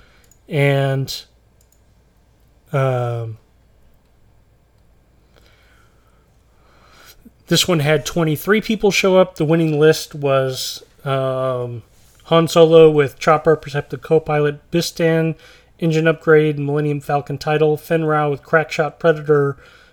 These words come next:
Beskar Reinforced Plating, Wedge Antilles with Marksmanship Crackshot, Keo Venzi with Juke, and Sabine Wren with Beskar Reinforced Plating.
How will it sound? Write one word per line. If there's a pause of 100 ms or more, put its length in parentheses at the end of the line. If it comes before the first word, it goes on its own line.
(140)
Beskar
Reinforced
Plating, (360)
Wedge
Antilles
with
Marksmanship
Crackshot,
Keo
Venzi
with
Juke,
and
Sabine
Wren
with
Beskar
Reinforced (140)
Plating.